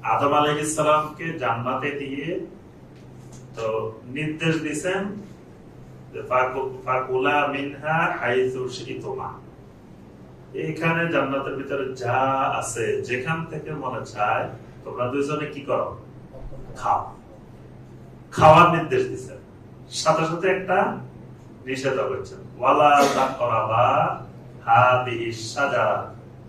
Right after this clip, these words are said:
তবে এই গাছটির নিকটবর্তী হইও না। তাহলে এই যে একটা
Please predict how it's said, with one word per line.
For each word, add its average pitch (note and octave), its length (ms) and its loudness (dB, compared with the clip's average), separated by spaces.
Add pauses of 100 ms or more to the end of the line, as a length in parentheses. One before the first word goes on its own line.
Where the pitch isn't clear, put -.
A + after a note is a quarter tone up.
(540)
তবে - 300 -6
এই E3+ 260 6
গাছটির - 800 0 (240)
নিকটবর্তী B2+ 1000 -2 (680)
হইও A2 140 -6
না। - 300 -10 (880)
তাহলে B2 300 2 (460)
এই C3+ 300 -2
যে D#3+ 400 -4
একটা F3 720 0